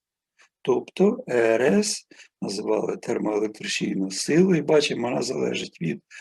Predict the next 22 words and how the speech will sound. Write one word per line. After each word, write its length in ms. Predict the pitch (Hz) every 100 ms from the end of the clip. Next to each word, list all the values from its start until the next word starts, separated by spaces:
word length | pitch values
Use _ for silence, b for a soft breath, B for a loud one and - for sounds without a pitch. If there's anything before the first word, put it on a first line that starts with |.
| B B _ _
різниці 500 | 123 156 156 151 151
температур, 960 | 113 131 110 123 120 - - 113 139 - B B B -
від 280 | 135 147 147 -
хімічних 920 | - - 147 156 - - 113 110 - -
елементів, 800 | 147 139 135 120 113 101 - 113
які 280 | 104 - -
приводяться 880 | - 123 104 107 104 - - - 98
в 360 | - - - - b b b b _ -
рух, 440 | 160 240 - - _ _ _
і 100 | 233
від 520 | - 196 160 - - -
концентрації 1080 | - 165 165 156 156 156 165 170 165 - -
з 120 | -
цих 280 | - 131 -
електронів, 640 | - 117 - - 139 123 110
які 260 | - 143
там 360 | 143 - - - _ B B B B _
можуть 340 | - 123 117 -
бути 340 | 135 143 120
в 60 | -
цих 320 | - 123 120
двох 500 | 101 101 110 -